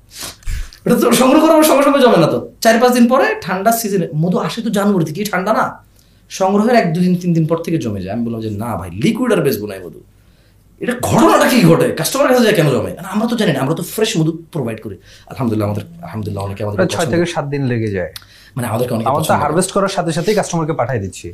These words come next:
Speaker 1: মানে আমাদের প্র-, আমাদের
Speaker 2: কাস্টমারের বাসায় যাওয়ার পরে এটা জমে যাচ্ছে।
Speaker 1: মানে
Speaker 2: কারণ
Speaker 1: আমাদের
Speaker 2: আপনি
Speaker 1: প্রবলেম
Speaker 2: নিয়ে
Speaker 1: কোথায়?
Speaker 2: যাওয়ার
Speaker 1: ধরেন
Speaker 2: বাসায়
Speaker 1: আমি
Speaker 2: যাওয়ার
Speaker 1: দুই,
Speaker 2: প্রয়োজন
Speaker 1: আমি
Speaker 2: নেই।
Speaker 1: একশো কেজি মধু হারভেস্ট করছি, আমি বললাম যে, "মধু আছে, আলহামদুলিল্লাহ, এটা চলে যায়।" আর আমরা খুব লিমিটেড সোর্স থেকে নেই,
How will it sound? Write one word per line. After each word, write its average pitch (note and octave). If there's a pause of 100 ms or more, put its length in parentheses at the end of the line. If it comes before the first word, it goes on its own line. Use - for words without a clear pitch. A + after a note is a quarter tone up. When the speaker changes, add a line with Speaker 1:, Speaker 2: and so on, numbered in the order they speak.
(160)
Speaker 1:
মানে C3+
আমাদের F#3+
প্র-, -
আমাদের F3+
Speaker 2:
কাস্টমারের A3+
বাসায় D3
যাওয়ার A#3
পরে E3
এটা C#3+
জমে A#2+
যাচ্ছে। G#2
Speaker 1:
মানে A3
Speaker 2:
কারণ A3
Speaker 1:
আমাদের -
Speaker 2:
আপনি -
Speaker 1:
প্রবলেম A#3+
Speaker 2:
নিয়ে G#3+
Speaker 1:
কোথায়? F#3+
Speaker 2:
যাওয়ার -
Speaker 1:
ধরেন -
Speaker 2:
বাসায় G#3
Speaker 1:
আমি A3+
Speaker 2:
যাওয়ার F#3+
Speaker 1:
দুই, -
Speaker 2:
প্রয়োজন A2
Speaker 1:
আমি G#3
Speaker 2:
নেই। F#3
Speaker 1:
একশো F3+
কেজি F3+
মধু C3+
হারভেস্ট A2+
করছি, G#2
আমি A#2
বললাম G#2
যে, G2+ (100)
"মধু F#2
আছে, -
আলহামদুলিল্লাহ, A2
এটা A2
চলে A2
যায়।" - (540)
আর C3
আমরা C#3
খুব C3+
লিমিটেড B2+
সোর্স -
থেকে F2+
নেই, E2+